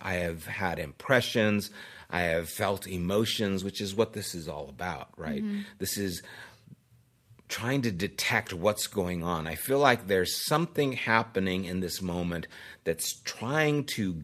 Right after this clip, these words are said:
Speaker 1: guide my life,
Speaker 2: Mm-hmm.
Speaker 1: and it's not me,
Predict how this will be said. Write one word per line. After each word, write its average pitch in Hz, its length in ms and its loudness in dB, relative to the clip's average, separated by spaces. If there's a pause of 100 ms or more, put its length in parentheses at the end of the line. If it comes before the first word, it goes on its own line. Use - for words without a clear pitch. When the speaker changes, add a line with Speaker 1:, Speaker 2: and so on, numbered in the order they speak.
Speaker 1:
guide 107 400 4
my 90 280 0
life, 80 520 0
Speaker 2:
Mm-hmm. 202 300 -2 (760)
Speaker 1:
and 101 140 2
it's - 160 -6
not 110 340 2
me, 90 460 -2